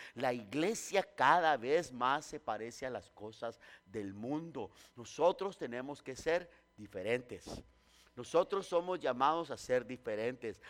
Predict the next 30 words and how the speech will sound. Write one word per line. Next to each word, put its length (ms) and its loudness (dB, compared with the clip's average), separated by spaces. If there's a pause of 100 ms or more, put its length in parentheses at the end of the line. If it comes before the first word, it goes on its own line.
(160)
a 200 8
amarnos 600 4
los 280 -6
unos 360 -10
a 100 2
los 260 -8
otros. 400 -6 (240)
Jesús 680 -4
nos 240 -4
manda 420 2
que 160 -4
debemos 540 -4 (240)
amarnos 640 2
los 240 -8
unos 280 -2
a 60 0
los 240 -4
otros. 460 -4 (340)
El 160 -6
que 140 -2
no 160 2
se 160 8
halló 500 6
inscrito 580 -2
en 100 -4
el 100 -4
libro 320 4
de 100 6
la 160 12
vida 400 2